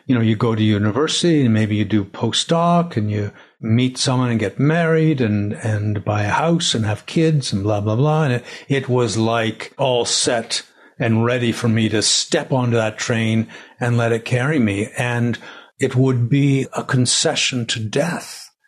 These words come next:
And, you know, I say, when I took off, I, so I, I left home and I went to England and I bought a bike and I took off for Japan.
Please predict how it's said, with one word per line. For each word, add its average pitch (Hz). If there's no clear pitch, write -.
And, 127
you 143
know, 143
I 110
say, 113
when 113
I 110
took -
off, 120
I, 113
so 123
I, 113
I 110
left 113
home 151
and 101
I 98
went 113
to 113
England 139
and 104
I 98
bought 104
a 101
bike 143
and 123
I 117
took 175
off 156
for 165
Japan. 147